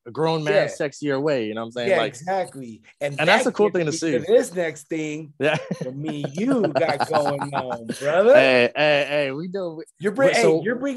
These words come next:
Speaker 2: you're breaking me out of my shell.
Speaker 1: <laughs>
Speaker 2: I'm about to do a house record. Like, what the fuck?
Speaker 1: <coughs> Hey, so I, man, I think, I guess that's, like, a, a, a hidden gift that I have, you know, I, I, it's like, and I try to use it upon myself, but it's a little bit harder, but I'm,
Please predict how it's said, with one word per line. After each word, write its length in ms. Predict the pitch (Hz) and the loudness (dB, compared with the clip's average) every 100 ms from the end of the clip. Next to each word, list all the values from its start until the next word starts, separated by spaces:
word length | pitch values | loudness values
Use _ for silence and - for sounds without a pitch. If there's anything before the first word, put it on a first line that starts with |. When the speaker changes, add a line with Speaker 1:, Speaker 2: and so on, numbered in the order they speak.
| - | -10
Speaker 2:
you're 180 | 175 214 | -8 2
breaking 320 | 254 262 247 | 6 4 4
me 140 | 226 233 | 4 4
out 140 | 226 | 4
of 60 | 202 | 2
my 120 | 175 | 0
shell. 640 | 143 190 247 254 202 185 185 | -2 0 4 6 6 4 0
Speaker 1:
<laughs> 360 | 180 - 196 | -4 0 0
Speaker 2:
I'm 180 | 165 165 | 2 2
about 300 | - - 190 | 2 0 -2
to 80 | 220 | -2
do 80 | 185 | -4
a 40 | |
house 400 | 139 214 262 - | -2 -2 -2 -2
record. 340 | 185 170 170 | -8 -8 -8
Like, 160 | 151 143 | -10 -10
what 300 | 151 233 240 | -6 -6 -4
the 180 | 160 143 - | -6 -6 -8
fuck? 380 | 208 233 240 240 _ _ - | -2 2 2 -2 _ _ -2
Speaker 1:
<coughs> 340 | 160 - - 165 | 2 2 2 4
Hey, 240 | 180 170 | 6 4
so 160 | 151 165 | 4 4
I, 240 | 143 151 127 | 4 2 4
man, 260 | 175 175 165 | 4 4 2
I 300 | 135 131 160 | 4 4 4
think, 240 | 220 208 175 139 - | 4 2 2 -2 0
I 80 | 156 | 0
guess 200 | 160 208 | 2 0
that's, 200 | 196 180 | 0 0
like, 200 | 175 151 | -2 0
a, 280 | 151 123 123 - | -4 -4 -8 -8
a, 240 | 135 123 - | -8 -8 -8
a 100 | 123 117 | -12 -6
hidden 300 | 180 180 165 | -2 -2 -4
gift 300 | 127 165 175 | -2 -2 -2
that 80 | 147 | -4
I 100 | 127 | -4
have, 340 | 113 139 127 113 | -2 -2 -2 -4
you 60 | |
know, 80 | 117 | -10
I, 180 | 117 117 | -8 -6
I, 260 | 120 113 107 _ _ _ _ | -6 -6 -8 _ _ _ _
it's 160 | - | -2
like, 140 | 151 123 | 0 0
and 120 | 131 | 0
I 140 | 156 | -2
try 300 | 139 - 185 | -2 -2 0
to 80 | 196 | 0
use 180 | 196 196 | 0 0
it 60 | 175 | -4
upon 260 | 147 160 | -2 -4
myself, 320 | 147 123 156 | -4 -4 -4
but 80 | 147 | -4
it's 80 | 135 | -6
a 20 | 156 | -6
little 80 | |
bit 120 | 151 127 | -6 -6
harder, 240 | 143 139 | -4 -4
but 160 | 123 117 | -6 -8
I'm, 300 | 127 117 | -8 -10